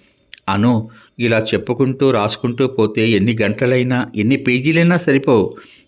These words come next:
పైగా చీకటి పడింది, ఇంటికి వెళ్ళాలి. కానీ చివరిగా ఒకటి చెప్తున్నాను, పరిస్థితి ఇలాగే కొనసాగితే మాత్రం విడాకులు తీసుకోవడానికి ఏమాత్రం సంకోచించనేమో. సరే, ఇక ఉంటాను. నువ్వు ఎప్పుడు హైదరాబాద్ వచ్చినా తప్పకుండా కలువు.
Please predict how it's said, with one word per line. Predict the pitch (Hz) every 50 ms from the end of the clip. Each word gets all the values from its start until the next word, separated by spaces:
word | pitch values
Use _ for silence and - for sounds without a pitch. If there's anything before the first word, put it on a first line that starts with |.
| - -
పైగా | 113 104 104 98 110 113 113
చీకటి | 113 - 104 95 - 110 110
పడింది, | - 107 98 98 98 92 90 - - -
ఇంటికి | 107 104 95 110 113
వెళ్ళాలి. | 107 101 98 98 98 95 90 87 - - - - - - - -
కానీ | - 120 110 107 107 110
చివరిగా | 110 110 - 110 104 107 110 120 127
ఒకటి | 113 101 98 - - 127 117 -
చెప్తున్నాను, | 123 110 - - 135 139 135 110 98 92 - - - - - - - - _ - 127
పరిస్థితి | 120 113 117 117 - 147 131 - 131 120 - 113
ఇలాగే | 107 113 123 139 139 160 156
కొనసాగితే | - 135 117 113 110 - 117 110 110 110 - 113
మాత్రం | 107 107 101 95 - - 104 101 104 - 104
విడాకులు | 107 113 113 127 135 139 - 139 120
తీసుకోవడానికి | 104 - 110 101 - - - 107 104 98 104 - - 113
ఏమాత్రం | 107 98 95 101 117 117 117 117 127 123
సంకోచించనేమో. | 113 - 113 98 101 - 123 123 120 - 117 104 - 107 104 98 95 101 98 87 - - _ _ _ _ _ _ _ _ -
సరే, | - 113 104 101 - - - - - _ _ _ -
ఇక | 107 104 -
ఉంటాను. | 98 95 98 117 113 104 98 110 175 240 - - - - _ _ _ -
నువ్వు | 131 151 135
ఎప్పుడు | 110 104 107 147 156
హైదరాబాద్ | 147 151 151 131 139 139 135 135 131 131
వచ్చినా | 120 113 113 - 131 131
తప్పకుండా | - - 92 - - - 123 127 131 131
కలువు. | - - 110 110 113 98 85 -